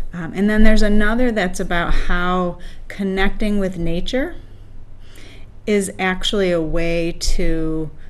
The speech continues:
build resilience and therefore bring more to your leadership. So those are just a couple examples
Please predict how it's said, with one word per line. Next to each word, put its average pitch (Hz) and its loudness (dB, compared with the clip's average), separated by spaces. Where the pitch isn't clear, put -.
build 185 0
resilience 165 -6
and 170 -4
therefore 165 -6
bring 165 -8
more 165 -4
to 165 -10
your 151 -6
leadership. - -10
So 175 2
those 190 4
are 165 2
just 180 -6
a 175 -4
couple 175 -6
examples 156 4